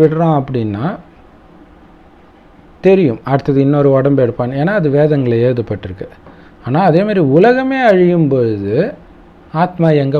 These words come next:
போகும்? ஏன்னா ஆத்மா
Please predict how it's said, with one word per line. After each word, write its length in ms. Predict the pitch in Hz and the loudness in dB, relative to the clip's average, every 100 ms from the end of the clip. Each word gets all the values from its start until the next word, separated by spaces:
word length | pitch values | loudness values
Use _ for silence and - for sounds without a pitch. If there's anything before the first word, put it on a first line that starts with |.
| 127 | -2
போகும்? 300 | 123 107 110 - - - - - - - - - - - - - - 131 147 | -4 -4 -8 -16 -20 -20 -20 -20 -20 -20 -20 -20 -20 -20 -20 -20 -14 -4 -2
ஏன்னா 200 | 202 135 127 214 - - - - - - - 170 | 0 -2 -4 -6 -12 -20 -20 -20 -20 -20 -6 -2
ஆத்மா 340 | 226 - 226 | -2 -2 -2